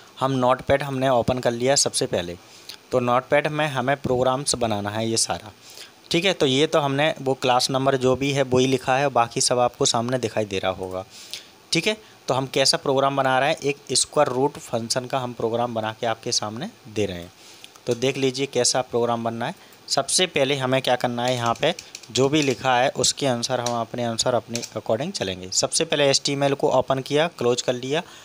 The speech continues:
और हमने yellow background color यहाँ पे पहले से ही रखा हुआ है। सबसे पहले हम यहाँ पे यूज़ करते हैं, अ, less than greater than के अंदर body use करते हैं। सबसे पहले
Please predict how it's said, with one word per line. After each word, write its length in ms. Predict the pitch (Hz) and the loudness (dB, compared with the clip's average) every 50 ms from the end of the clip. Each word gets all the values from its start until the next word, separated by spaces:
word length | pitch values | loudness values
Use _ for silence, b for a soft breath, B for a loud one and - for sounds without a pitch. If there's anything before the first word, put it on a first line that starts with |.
| B B B B B B 127 | B B B B B B 4
और 300 | 127 135 143 147 156 - - | 6 6 6 6 4 0 -2
हमने 380 | 120 120 123 123 127 147 170 - - - - - - - - - - - - - - - - 117 | -4 -2 -2 0 0 -2 -2 -4 -6 -14 -20 -20 -20 -20 -20 -20 -20 -20 -20 -18 -16 -8 -2 2
yellow 380 | 117 123 127 135 151 170 202 - - - - - - - - - - - - - - - - - - | 2 2 4 4 2 2 0 -4 -10 -20 -20 -20 -20 -20 -20 -20 -14 -12 -12 -12 -12 -18 -20 -18 -6
background 420 | 110 117 120 117 120 127 131 135 - | -2 -2 -2 0 0 0 0 0 -2
color 280 | - 123 139 170 208 | -2 -2 -2 -2 -2
यहाँ 160 | 147 127 120 | -4 -4 -4
पे 100 | - - | -4 -6
पहले 260 | 139 - 123 113 117 113 | -2 -2 0 0 2 0
से 140 | - - | -2 -2
ही 80 | 180 233 - - - 123 | -4 -10 -14 -18 -16 -16
रखा 260 | 113 - - - 120 | -16 -16 -14 -14 -14
हुआ 220 | 101 90 95 92 | -14 -14 -16 -18
है। 80 | 87 - - - - - - - - - - - - - - - - - - - - - - - - - - | -18 -20 -20 -20 -20 -20 -20 -20 -20 -20 -20 -20 -20 -20 -20 -20 -20 -20 -20 -20 -20 -20 -20 -20 -14 -8 -4
सबसे 320 | - 135 - - - 175 | -4 -2 -2 0 -2 0
पहले 260 | - - 143 143 151 | 2 2 2 2 2
हम 180 | 143 143 143 143 | 2 0 0 0
यहाँ 200 | 139 127 123 120 | 0 0 0 0
पे 100 | - 147 | 0 2
यूज़ 260 | 135 135 135 131 - | 2 2 2 2 2
करते 300 | - 127 120 117 - 127 | 0 0 0 0 -2 -4
हैं, 240 | 120 117 120 151 190 | -4 -2 -4 -4 -4
अ, 800 | - - - - - - - - - - - 117 113 113 113 113 | -6 -14 -20 -20 -20 -20 -20 -20 -20 -12 -6 -2 0 0 0 2
less 280 | 113 120 131 135 - | 2 2 2 2 0
than 200 | 147 147 151 143 | 0 -2 -2 0
greater 360 | 127 131 127 131 123 135 127 123 | -2 0 0 2 0 0 -2 0
than 160 | 131 127 131 127 | -2 -2 0 0
के 160 | - 147 - | 0 0 0
अंदर 340 | 117 120 117 120 139 143 135 113 | 0 -2 -2 0 0 0 0 2
body 280 | 110 117 117 120 135 147 | 4 4 4 4 2 0
use 320 | 135 117 120 127 123 - | 0 0 0 0 0 -2
करते 300 | - 107 98 90 - 104 | -4 -4 -6 -6 -8 -10
हैं। 160 | 101 107 110 | -8 -6 -4
सबसे 340 | 110 - 123 113 - - 127 | -2 -2 -2 -2 -2 -4 -4
पहले 280 | 104 104 90 85 85 | -4 -6 -10 -10 -12